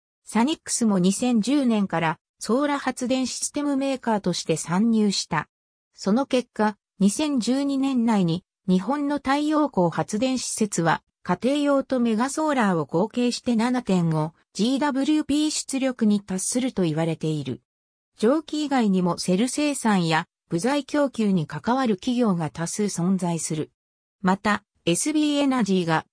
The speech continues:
各メーカーのソーラーパネル発電の実証比較を行っている。日本における太陽光発電システムは、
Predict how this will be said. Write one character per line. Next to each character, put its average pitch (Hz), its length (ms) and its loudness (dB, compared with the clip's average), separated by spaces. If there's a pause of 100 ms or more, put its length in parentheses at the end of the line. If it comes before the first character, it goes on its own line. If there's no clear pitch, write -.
(180)
各 202 300 -2
メ 294 160 -2
ー 277 40 -6
カ 226 200 2
ー 202 40 2
の 170 120 0
ソ 208 220 0
ー 294 60 0
ラ 269 140 0
ー - 20 -8
パ 269 200 -2
ネ 262 120 0
ル 240 80 0
発 233 300 -2
電 185 200 2
の 156 120 0
実 147 160 -6
証 269 320 0
比 - 140 -8
較 190 320 0
を 160 140 -2 (200)
行 165 220 -2
っ 208 180 2
て - 180 -6
い 175 160 0
る。 151 180 -8 (540)
日 180 120 4
本 294 300 -2
に 226 120 2
お 175 80 0
け 190 160 -2
る 185 180 0 (240)
太 226 140 2
陽 302 300 0
光 175 220 2
発 196 320 -4
電 262 200 0
シ 269 160 -4
ス - 80 -8
テ 226 120 2
ム 175 140 2
は、 151 200 2